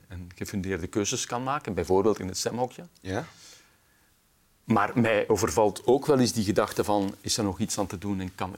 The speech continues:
Speaker 1: kan, kan ik nog iets doen?
Speaker 2: En wat kan jij doen?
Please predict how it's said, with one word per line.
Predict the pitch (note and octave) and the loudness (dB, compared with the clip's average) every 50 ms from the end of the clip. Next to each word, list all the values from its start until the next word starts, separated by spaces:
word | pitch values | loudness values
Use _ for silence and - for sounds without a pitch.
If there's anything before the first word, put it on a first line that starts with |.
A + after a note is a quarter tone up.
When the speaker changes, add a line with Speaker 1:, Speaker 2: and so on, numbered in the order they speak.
| - | -14
Speaker 1:
kan, | - - G2+ F#2 F#2 F#2 F#2+ | -14 -12 -12 -12 -12 -14 -16
kan | - - G2+ F#2 | -16 -14 -10 -10
ik | F#2+ G2 - | -10 -10 -10
nog | G2+ F#2+ E2+ | -12 -14 -12
iets | - F2 - - - - - - _ _ _ _ _ _ _ _ _ - - - - | -12 -12 -10 -10 -12 -12 -12 -14 _ _ _ _ _ _ _ _ _ -20 -20 -18 -14
doen? | - F#2 G2 F#2 E2+ E2+ F2 - | -8 -6 -6 -6 -6 -8 -8 -2
Speaker 2:
En | - B2+ B2+ | 0 2 4
wat | G#2+ G#2+ G#2 - | 4 4 2 2
kan | - C#3 C#3+ E3 E3+ E3 | 0 0 2 2 4 4
jij | E3+ G3+ A3 F#3+ | 4 4 4 2
doen? | B2+ A#2+ G#2 F#2+ F2+ E2+ E2 | 2 2 0 0 -2 -6 -8